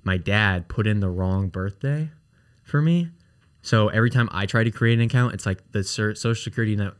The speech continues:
number that we have and your birthday don't line up with what you're putting in. So that's why it's been wrong. So apparently my dad just doesn't love me enough.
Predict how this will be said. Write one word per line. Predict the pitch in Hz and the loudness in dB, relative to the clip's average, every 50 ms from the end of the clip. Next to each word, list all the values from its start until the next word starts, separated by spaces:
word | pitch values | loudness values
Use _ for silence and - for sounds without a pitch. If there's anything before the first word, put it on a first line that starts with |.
| _ | _
number | - 101 101 101 101 | -6 -4 -2 -2 -2
that | 98 98 92 | -2 -4 -4
we | 92 98 98 | -4 -6 -4
have | 95 104 101 98 - | -2 -2 -4 -4 -4
and | 101 101 98 | -6 -6 -6
your | 95 90 | -6 -6
birthday | 98 98 95 95 95 | -8 -8 -8 -8 -10
don't | 92 98 101 101 | -8 -8 -10 -10
line | 101 98 98 95 | -8 -8 -8 -8
up | 92 - | -8 -10
with | 95 - | -10 -10
what | - 95 80 - | -10 -10 -10 -8
you're | 90 92 | -10 -10
putting | 90 - 110 113 120 123 | -8 -6 -6 -4 -4 -2
in. | 127 131 135 139 139 143 - - - _ _ | -2 0 0 0 -2 -4 -8 -14 -20 _ _
So | - - 98 | -8 -4 -4
that's | 98 95 - | -2 -2 -2
why | 101 98 | -2 -2
it's | 95 - | -2 -2
been | 104 95 92 | -2 -4 -2
wrong. | 90 90 92 98 101 107 113 113 | -2 -2 -2 -2 -2 -4 -4 -6
So | - - 95 | -6 -8 -8
apparently | - - 98 95 95 92 92 | -6 -4 -4 -4 -2 -2 -2
my | 92 90 | -2 -4
dad | 87 90 92 92 | -4 -4 -4 -4
just | 90 95 - | -4 -6 -6
doesn't | - 95 90 92 - - - | -6 -6 -6 -6 -8 -8 -8
love | 95 92 | -6 -4
me | 95 95 | -4 -4
enough. | 95 95 95 95 95 98 - - - | -2 -2 -2 -2 -4 -4 -6 -10 -18